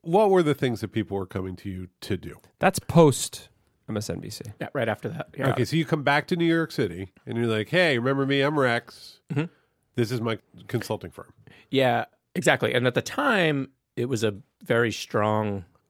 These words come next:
Speaker 3: startup community burgeoning in the city. Tumblr had just started. HuffPo was a year old. BuzzFeed was doing something different, but was still around. Everyone had a social app at the time.
Speaker 1: Right.
Speaker 3: Uh, I had a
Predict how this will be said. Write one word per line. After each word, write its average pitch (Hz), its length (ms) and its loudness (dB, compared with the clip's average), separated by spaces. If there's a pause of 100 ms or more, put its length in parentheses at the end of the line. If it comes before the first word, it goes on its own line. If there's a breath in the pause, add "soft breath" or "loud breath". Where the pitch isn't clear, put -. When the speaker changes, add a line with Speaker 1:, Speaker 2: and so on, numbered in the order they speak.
Speaker 3:
startup - 420 -2
community 120 380 -2
burgeoning 120 580 -2
in 113 180 -8
the 117 80 -6
city. 131 360 -8 (300 soft breath)
Tumblr 113 680 2
had 104 140 -4
just - 140 -8
started. 101 600 0 (420 soft breath)
HuffPo 110 560 0
was 101 200 -2
a 101 80 0
year 101 240 2
old. 101 400 0 (800 soft breath)
BuzzFeed 120 680 -2
was 95 180 -8
doing 98 400 -2
something 101 240 -6
different, 101 300 -2
but - 100 -6
was 110 100 -8
still 95 220 -2
around. 92 580 -4 (240)
Everyone 117 220 2
had 104 100 0
a - 40 -6
social 95 420 -4
app 85 340 -8
at - 120 -18
the - 60 -10
time. 87 500 -6 (100)
Speaker 1:
Right. 92 100 -18 (360 loud breath)
Speaker 3:
Uh, 87 260 -2
I 104 180 2
had 92 160 0
a 87 240 -4